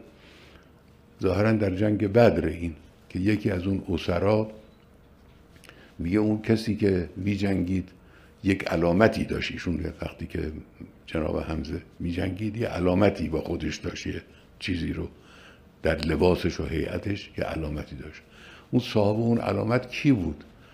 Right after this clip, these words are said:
گفتن اون حمزه ابن عبدالمطلب بود. گفت هرچی به سر ما آمد به وسیلهٔ او آمد. او بود که پدر لشکر کفار رو در بدر در آورد. یعنی یه چنین شخصیتی.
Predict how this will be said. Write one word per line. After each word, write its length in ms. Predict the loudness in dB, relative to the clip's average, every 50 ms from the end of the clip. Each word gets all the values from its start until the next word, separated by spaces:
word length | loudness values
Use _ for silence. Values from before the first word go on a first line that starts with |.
| -20 -20 -10 -4
گفتن 400 | -2 0 0 2 0 0 0 -2 -4 -4
اون 200 | -2 -2 -2 -2
حمزه 420 | -4 -4 -4 -4 -2 -2 -4 -4 -2
ابن 420 | -4 -2 -2 -2 -4 -2 -4 -6 -8 -12 -16 -20 -20 -16 -10
عبدالمطلب 680 | -10 -10 -8 -8 -8 -6 -6 -6 -8 -8 -8 -10 -8 -8
بود. 360 | -8 -10 -12 -18 -20 -8 4
گفت 180 | 4 6 6
هرچی 300 | 8 6 6 4 4 2
به 100 | 2 2
سر 260 | 2 2 2 2 4 4
ما 160 | 4 4 4
آمد 340 | 4 4 6 4 4 4 2 -8 -16 -20 -20 -20 -20 -20 -4 2
به 60 | 4
وسیلهٔ 380 | 4 4 4 2 -2 2 2 4
او 240 | 4 6 4 4
آمد. 260 | 2 0 -6 -8 -14 -18 -20 -20 -20 -20 -20 -20 -20 -10 2
او 120 | 4 4 6
بود 200 | 6 4 2 0
که 160 | -4 -6 -6 -6 -12 -20 -20 -12
پدر 500 | -8 2 4 4 4 4 2 -4 -6 -6 -6 -12 -18 -16 -16 -16 -16 -8 -4
لشکر 680 | -4 -4 -4 -4 -8 -2 0 2 2 2 2 0 -2 -8 -16 -20 -20 -20 -20 -16 -6 -4
کفار 440 | -4 -4 -4 -6 -2 -2 -2 -2 -2
رو 80 | -4 -4
در 220 | -2 -2 -2 -4
بدر 380 | 0 0 2 2 4 2 2 -2
در 300 | 0 0 0 0 0 -2
آورد. 300 | -4 -6 -8 -10 -16 -20 -14 -8
یعنی 140 | -6 -6 -4
یه 160 | -2 -2 -2
چنین 320 | -2 -2 -6 -6 -6 -6 -8
شخصیتی. 600 | -6 -6 -6 -6 -6 -12 -8 -8 -8 -8 -8 -14